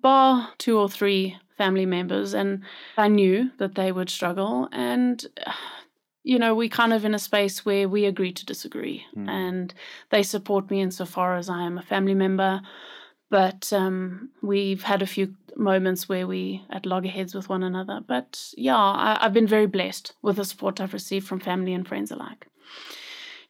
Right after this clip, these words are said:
Speaker 1: In terms of the Catholic community, the parish, the church, people, going
Speaker 2: Mm.
Speaker 1: to mass became incredibly difficult for me. In that time of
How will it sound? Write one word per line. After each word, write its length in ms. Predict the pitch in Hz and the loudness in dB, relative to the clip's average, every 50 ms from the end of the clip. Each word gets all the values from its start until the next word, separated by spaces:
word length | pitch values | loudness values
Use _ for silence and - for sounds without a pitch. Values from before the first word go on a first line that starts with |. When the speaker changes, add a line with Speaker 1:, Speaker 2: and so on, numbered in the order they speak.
| - - | -10 2
Speaker 1:
In 160 | - 262 262 | 4 6 6
terms 340 | 262 254 269 302 320 330 320 | 6 6 8 8 8 8 6
of 120 | 359 320 - | 4 2 2
the 100 | 339 311 - - | 0 0 0 -2
Catholic 460 | - - 269 262 - - 247 247 247 | 0 2 2 2 2 2 2 2 0
community, 920 | - - 226 208 202 208 190 196 208 220 220 - 262 254 262 269 277 285 - | 0 0 2 2 4 4 4 2 2 0 -2 -2 0 2 2 4 2 2 0
the 140 | - 220 | -2 -4
parish, 640 | 202 202 - - 202 208 214 220 226 226 - - - - | -6 -4 0 0 2 4 4 2 2 0 -2 -4 -6 -6
the 160 | - 202 196 | -6 -8 -6
church, 640 | 196 - - 220 220 214 - - - - - - - - _ _ | -2 2 2 2 2 0 -2 -6 -6 -6 -8 -8 -12 -14 _ _
people, 580 | - 233 233 - - 240 226 226 233 240 254 254 - - _ _ _ _ _ _ _ _ | -4 -4 -2 0 2 4 4 4 4 4 2 -2 -6 -12 _ _ _ _ _ _ _ _
going 300 | - 208 202 208 208 208 | 4 4 4 6 4 2
Speaker 2:
Mm. 20 | 196 - | 0 0
Speaker 1:
to 60 | 208 | -2
mass 480 | 202 196 190 190 196 190 - - - - _ | -2 -2 -2 -2 -4 -8 -12 -14 -16 -10 _
became 500 | - 202 - - 190 185 180 180 185 - 196 | -8 -8 -6 -4 -4 -2 -2 -4 -4 -6 -4
incredibly 760 | 208 196 196 196 - - - 214 208 190 190 185 190 190 190 | -4 -4 -4 -6 -10 -8 -6 -6 -4 -4 -4 -4 -4 -6 -6
difficult 380 | 190 190 - - - - - - | -6 -8 -8 -10 -10 -10 -12 -8
for 100 | - - | -8 -6
me. 120 | - - | -6 -4
In 120 | - 202 202 | -4 -2 -2
that 200 | 208 220 214 - | -2 -2 -4 -4
time 460 | - - 214 208 202 202 202 196 - | -2 0 2 2 2 2 0 0 0
of 400 | - 202 190 190 185 185 185 | 0 0 2 2 0 -2 -6